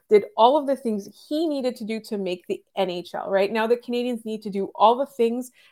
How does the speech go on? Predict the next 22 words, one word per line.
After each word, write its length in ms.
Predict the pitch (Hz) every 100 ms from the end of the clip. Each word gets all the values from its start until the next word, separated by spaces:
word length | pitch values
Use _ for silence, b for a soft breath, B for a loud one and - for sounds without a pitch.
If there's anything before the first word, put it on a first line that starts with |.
| _
to 140 | 233
make 200 | 220 226
him 160 | 208 196 -
comfortable 600 | - 226 226 233 233 247
in 180 | 196 196
the 120 | -
N 100 | 185
H 220 | 190 -
L 280 | 180 175 190 b b _ -
and 120 | 208 208
to, 140 | 196 - - _ _ 233
like, 220 | 202 196
and 100 | 208
for 140 | 196 214
him 120 | 208
to 140 | 208
achieve 540 | 196 - - 196 185 175
his 200 | 185 -
potential. 560 | 185 - - 180 - 165
Like, 160 | 180 -
I'm 260 | 190 202
totally, 640 | 208 220 214 220 220 220